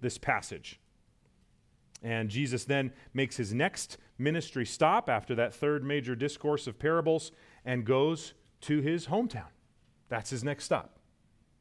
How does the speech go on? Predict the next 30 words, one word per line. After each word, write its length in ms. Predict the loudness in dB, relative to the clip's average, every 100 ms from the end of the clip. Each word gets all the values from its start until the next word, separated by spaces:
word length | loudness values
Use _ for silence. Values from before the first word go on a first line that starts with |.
| _ -8
in 100 | -4
order 200 | -4 -4
to 120 | -10
teach. 540 | -12 -10 -10 -12 -20 -20 _ _
And 100 | -8
it 60 | -6
says 400 | 0 4 4 2
that 160 | -2 -2
he 400 | -2 0 -2 -8 -20 _ _ _ _ _ _ _
taught 480 | -12 4 6 6 4
them 360 | -2 0 -2 -6 _ _ _ _ -2
in 300 | 2 2 0
their 460 | 0 2 4 2 -2 -14
synagogue. 840 | -12 -8 -2 0 0 0 -2 -4 -12 _ _ _ _ _ _ _ _ _ _ _ _ _ _ _ -4
You 100 | 0
may 160 | 2
have 180 | 2 2
a 160 | 2 0
version 420 | 2 2 2 0
that 140 | -2
says 160 | -2 -2
he 100 | -2
began 640 | 0 -2 2 2 2 0
to 180 | 0 -4
teach 440 | -4 -6 -6 -6 -4
them 260 | -2 -2
in 220 | -4 -4 -2
their 160 | -4
synagogue, 560 | -4 -6 -6 -6 -8 -4
which 260 | -6 -6